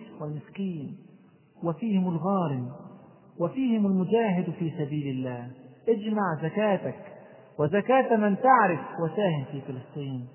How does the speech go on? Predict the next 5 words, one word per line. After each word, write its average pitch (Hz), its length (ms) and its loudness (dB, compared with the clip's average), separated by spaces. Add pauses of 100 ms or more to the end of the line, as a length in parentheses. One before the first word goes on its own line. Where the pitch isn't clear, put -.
(720)
أخي 226 160 -2
المنفق 208 500 0
في 151 280 -6
سبيل 143 300 -4
الله، 120 340 -6